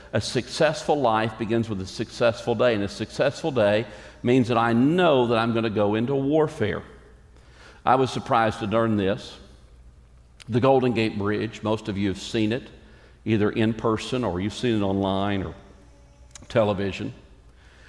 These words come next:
And when you see that, it has a characteristic orange color. Now, I'd never given too much thought about the painting of the Golden Gate Bridge, but somebody said to me,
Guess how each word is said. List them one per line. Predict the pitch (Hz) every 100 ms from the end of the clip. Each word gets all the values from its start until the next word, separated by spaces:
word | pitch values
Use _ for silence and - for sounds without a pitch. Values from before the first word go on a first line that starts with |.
| - - -
And | 135
when | 143
you | 135 139 135 -
see | - - 220 196
that, | 120 113
it | 127
has | 131 131 113
a |
characteristic | - 180 165 160 143 135 143 -
orange | 135 135 131 123 120 -
color. | - 131 87 - - - - - - - - - - - - - - -
Now, | 113
I'd | 120
never | 120 110
given | 98 113 107 104
too | 123
much | 101 -
thought | - 117 117
about | 113 107 107
the | -
painting | - 135 113 107
of | 101
the | 92
Golden | 98 101 92
Gate | 95 92
Bridge, | 104 104 120 143 - - - - - - - - - _ - - - - -
but | 110
somebody | - 135 123
said | 117 160 156
to | 131
me, | 107 107